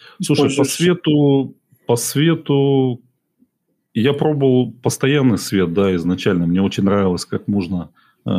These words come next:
Speaker 1: видеть, э, рисунок света изначально, да, но, э, всегда хочется чуть-чуть лучше, чуть-чуть точнее. И вот для портретной фотографии постоянный свет мне,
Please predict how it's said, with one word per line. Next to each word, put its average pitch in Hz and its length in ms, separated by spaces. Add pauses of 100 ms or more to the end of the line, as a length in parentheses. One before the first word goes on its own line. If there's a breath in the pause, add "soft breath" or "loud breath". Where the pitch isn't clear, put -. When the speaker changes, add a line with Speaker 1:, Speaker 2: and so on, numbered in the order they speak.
(120)
Speaker 1:
видеть, 98 480
э, 95 40
рисунок 90 840
света 98 420
изначально, 90 640
да, 98 240
но, 95 280 (580 soft breath)
э, - 40 (220)
всегда 117 460 (400)
хочется 104 640
чуть-чуть - 480
лучше, 113 480
чуть-чуть - 460
точнее. 98 640 (380 soft breath)
И 101 300
вот 98 160
для 104 140
портретной 123 480
фотографии 107 600
постоянный 110 540
свет - 300
мне, 107 340